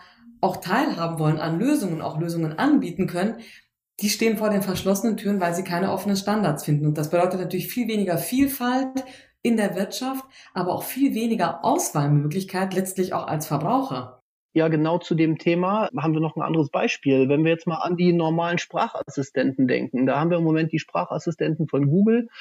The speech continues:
Speaker 2: und von Amazon. Und im Moment sind natürlich alle Hersteller von Elektrogeräten bemüht, entweder eine Schnittstelle zu Amazon, also zu Alexa,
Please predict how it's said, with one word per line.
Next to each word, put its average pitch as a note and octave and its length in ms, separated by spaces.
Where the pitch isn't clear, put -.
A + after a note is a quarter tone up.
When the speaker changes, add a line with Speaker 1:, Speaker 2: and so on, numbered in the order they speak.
Speaker 2:
und D#3+ 320
von C#3+ 160
Amazon. F3 600
Und D3+ 120
im D#3+ 80
Moment F3 340
sind G#3+ 100
natürlich F#3 440
alle F#3+ 200
Hersteller F3+ 580
von E3+ 460
Elektrogeräten F3+ 960
bemüht, E3 500
entweder G3 580
eine F3 540
Schnittstelle E3 720
zu - 260
Amazon, G#3+ 460
also C#3+ 220
zu - 180
Alexa, A3+ 500